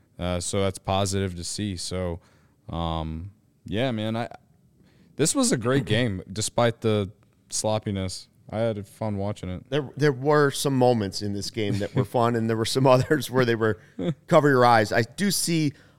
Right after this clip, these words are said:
Speaker 2: a lot of chat going on, uh, some of it about Patrick Wisdom, and I know people are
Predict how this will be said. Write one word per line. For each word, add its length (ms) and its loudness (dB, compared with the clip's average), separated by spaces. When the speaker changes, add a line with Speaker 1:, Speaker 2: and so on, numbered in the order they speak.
Speaker 2:
a 60 2
lot 260 6
of 140 0
chat 360 2
going 240 2
on, 360 2
uh, 360 0
some 380 2
of 100 -4
it 40 2
about 360 2
Patrick 400 0
Wisdom, 300 2
and 100 4
I 60 2
know 160 2
people 320 -4
are 180 2